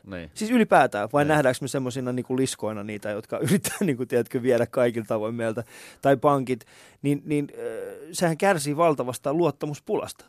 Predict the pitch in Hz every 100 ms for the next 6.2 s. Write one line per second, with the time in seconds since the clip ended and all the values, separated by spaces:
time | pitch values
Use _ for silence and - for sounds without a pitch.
0 | - 156 107 165 151 208 143 131 151 156
1 | 123 104 120 123 143 123 113 - 123 139
2 | 135 113 139 131 143 135 117 131 110 131
3 | 127 113 113 110 101 110 131 104 95 147
4 | 117 101 90 - 120 120 123 147 139 104
5 | 107 123 127 104 95 85 - 156 147 147
6 | 139 135